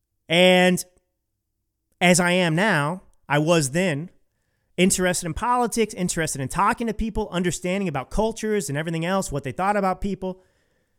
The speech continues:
learning about their history, their feelings, et cetera. I've always been inquisitive in that sort of way. And I talked to countless Russians in Moscow, and they all had these fond memories of the U S S R, the Soviet Union, that is.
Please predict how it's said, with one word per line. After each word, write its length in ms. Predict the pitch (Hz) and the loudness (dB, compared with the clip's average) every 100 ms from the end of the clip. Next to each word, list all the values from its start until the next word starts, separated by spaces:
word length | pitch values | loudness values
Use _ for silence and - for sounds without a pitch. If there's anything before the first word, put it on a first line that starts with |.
| _ - | _ -4
learning 320 | 151 214 240 | 2 2 4
about 400 | 196 175 165 127 | 4 4 2 -2
their 220 | 143 185 | -2 0
history, 420 | 160 160 - 120 104 | 0 -4 -6 -8 -4
their 200 | 147 180 | -4 -4
feelings, 460 | - 160 117 104 | -4 -6 -4 -6
et 100 | 120 | -8
cetera. 360 | - 170 107 98 _ _ _ _ _ _ _ _ - | -4 -2 -4 -10 _ _ _ _ _ _ _ _ -4
I've 80 | |
always 300 | 165 226 240 | 2 2 2
been 120 | 185 180 | 2 0
inquisitive 560 | - 220 214 135 123 | 0 0 0 -2 -6
in 60 | 120 | -6
that 220 | 123 139 | -6 -8
sort 260 | - 135 123 | -8 -6 -6
of 100 | 139 | -8
way. 240 | 220 98 _ _ _ _ _ _ _ _ _ _ _ _ _ _ | -8 -10 _ _ _ _ _ _ _ _ _ _ _ _ _ _
And 140 | 160 180 | -2 0
I 100 | 262 | 2
talked 300 | 254 240 214 | 2 0 0
to 40 | |
countless 480 | - 196 233 220 - | -2 -2 -2 -4 -4
Russians 460 | 170 156 175 185 | -4 -4 -6 -8
in 100 | 170 | -6
Moscow, 600 | 165 135 127 - 120 170 - - - - | -4 -4 -6 -6 -6 -8 -12 -20 -20 -10
and 120 | 156 160 | -2 0
they 120 | 190 | 2
all 180 | 247 262 | 2 0
had 280 | 214 208 | 0 -2
these 180 | 160 131 | -4 -6
fond 440 | - 185 196 220 185 | -4 -2 -2 0 0
memories 380 | 175 160 156 | -2 -2 -4
of 100 | 131 | -4
the 80 | 120 | -6
U 120 | 131 135 | -4 -2
S 180 | 127 | -4
S 160 | 127 - | -6 -6
R, 160 | 131 113 | -6 -6
the 80 | |
Soviet 380 | 107 156 151 151 | -6 -4 -4 -6
Union, 360 | 139 139 107 98 | -6 -6 -6 -10
that 180 | 113 101 | -12 -12
is. 260 | 98 - | -14 -18